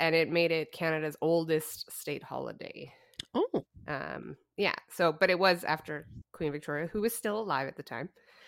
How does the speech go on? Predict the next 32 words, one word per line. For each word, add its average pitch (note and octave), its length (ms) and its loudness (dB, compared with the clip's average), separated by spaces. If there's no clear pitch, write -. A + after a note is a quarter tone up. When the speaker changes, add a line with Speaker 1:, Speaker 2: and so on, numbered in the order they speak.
Speaker 1:
Um, F3+ 320 6
it's A3 200 4
also, D#4+ 600 4
<sighs> - 120 -6
this F3 480 -4
is C3 80 -18
a C3 80 -12
weird C3+ 340 -12
thing. D3 380 -6
This F3+ 160 -14
is E3 80 -10
what C3+ 80 -6
I B2+ 100 -2
need C#3 240 -4
to C#3 80 -14
get C3+ 180 -4
onto. C#3+ 360 -6
Um, F#3 300 6
it's G3 160 2
also A3+ 200 2
considered A#3+ 380 2
the F#3 80 0
official G3+ 400 -2
birthday E3 480 2
of C3 180 -6
Queen E3 220 -2
Elizabeth C#3 400 -4
the C#3 80 -6
Second B2+ 420 -8
in G#3 320 8
Canada. F3+ 500 0
Speaker 2:
What? C#4+ 220 4